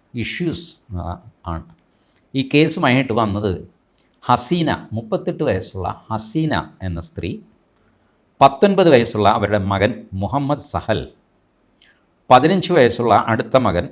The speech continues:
മുഹമ്മദ് സഫൽ. അപ്പോൾ സഹലും സഫലും അവരുടെ അമ്മ ഹസീനയുമാണ്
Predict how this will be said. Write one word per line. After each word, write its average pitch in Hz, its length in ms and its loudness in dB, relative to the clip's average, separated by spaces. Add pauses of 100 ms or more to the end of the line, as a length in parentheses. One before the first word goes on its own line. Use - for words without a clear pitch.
(140)
മുഹമ്മദ് 95 440 -6
സഫൽ. - 720 -4 (1120)
അപ്പോൾ 143 300 4
സഹലും 135 640 2 (120)
സഫലും 107 560 -2 (480)
അവരുടെ 123 280 2
അമ്മ 117 540 -2
ഹസീനയുമാണ് 101 880 -8